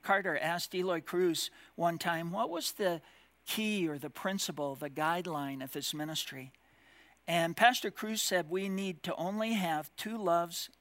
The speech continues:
in life. We need to love the Lord,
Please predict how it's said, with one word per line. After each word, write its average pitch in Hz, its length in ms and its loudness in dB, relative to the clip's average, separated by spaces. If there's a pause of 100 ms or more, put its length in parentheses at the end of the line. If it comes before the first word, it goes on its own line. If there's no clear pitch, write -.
in 147 120 -2
life. 139 500 -4 (1300)
We 170 120 2
need 175 260 -2
to 165 100 -2
love 180 400 2
the 226 100 -2
Lord, 160 500 -2